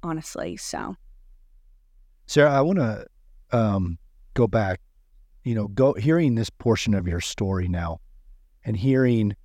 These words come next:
Speaker 2: this growth from this, you know, scared eight-year-old that's confronted the issues that are right in front of her and growing in the way that you have and becoming this woman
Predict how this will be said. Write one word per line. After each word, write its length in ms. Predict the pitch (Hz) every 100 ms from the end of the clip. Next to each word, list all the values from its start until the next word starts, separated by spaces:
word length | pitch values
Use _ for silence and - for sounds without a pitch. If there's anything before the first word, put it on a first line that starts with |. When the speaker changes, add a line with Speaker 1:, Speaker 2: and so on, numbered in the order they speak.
| _ _ -
Speaker 2:
this 260 | 120 -
growth 720 | 110 110 107 107 104 95 - - _ _ -
from 580 | - 117 104 101 98
this, 380 | 104 95 - - -
you 80 | -
know, 140 | 98 92
scared 440 | - 120 107 101
eight-year-old 600 | 123 113 110 107 98 98 95
that's 200 | 95 -
confronted 640 | 101 - 113 104 - 95
the 120 | 120
issues 500 | 117 110 - 113 98
that 160 | 92 92
are 160 | 92 87
right 280 | 98 95 -
in 140 | 98
front 280 | - 101 90
of 120 | 85
her 220 | 87 85 - _ _ _ _
and 200 | 117 110
growing 540 | 101 107 123 135 139 127
in 80 | 117
the 80 | 104
way 200 | 107 104
that 240 | 107 -
you 100 | 104
have 380 | - 98 92 92
and 100 | 101
becoming 560 | 104 - 135 139 131
this 240 | 113 101 -
woman 380 | 107 107 101